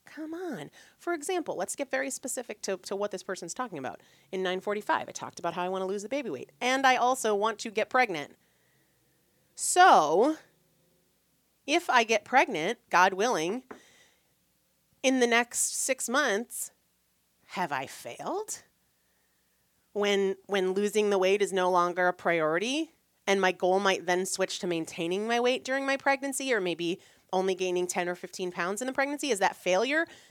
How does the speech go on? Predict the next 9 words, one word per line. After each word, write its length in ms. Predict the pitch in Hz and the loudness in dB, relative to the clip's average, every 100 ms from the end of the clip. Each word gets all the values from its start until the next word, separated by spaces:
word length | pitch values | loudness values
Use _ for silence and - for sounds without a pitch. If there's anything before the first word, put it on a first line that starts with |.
| _ _ | _ _
I'm 120 | 254 277 | 0 2
gonna 140 | 269 | 4
go 160 | 262 254 | 4 4
ahead 160 | 254 | 2
and 100 | 240 | 0
say, 380 | - 349 247 226 - _ _ _ _ _ _ | -4 0 2 2 -2 _ _ _ _ _ _
no. 320 | 190 240 214 - _ _ _ _ _ _ _ _ _ _ _ _ - - | 2 4 4 2 _ _ _ _ _ _ _ _ _ _ _ _ -20 2
But 180 | 247 254 | 4 6
anybody 600 | 311 339 247 220 214 | 4 6 6 4 0